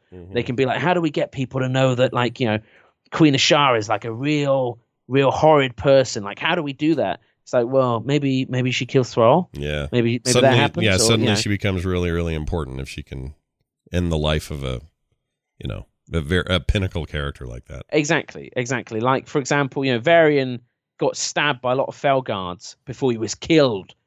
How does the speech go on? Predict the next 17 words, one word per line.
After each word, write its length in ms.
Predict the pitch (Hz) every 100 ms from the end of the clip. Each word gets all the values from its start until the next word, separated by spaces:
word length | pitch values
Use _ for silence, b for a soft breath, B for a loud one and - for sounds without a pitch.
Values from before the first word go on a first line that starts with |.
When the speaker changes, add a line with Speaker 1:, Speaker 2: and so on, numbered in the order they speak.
| _
Speaker 2:
by 120 | 107 101
Gul'dan. 600 | 110 101 113 101 65 67
Speaker 1:
Yeah. 240 | 67 64 -
Speaker 2:
And 140 | 113 110
it's 80 |
just 100 | 120
stuff 180 | - 127
like, 240 | 127 113 120
you 60 |
know, 80 | 113
you 160 | 113 139
know 300 | 147 147 139
that, 240 | 123 117 -
again, 340 | - 147 131 123
that 180 | 123
last 340 | 135 143 135 -
hit, 300 | 160 131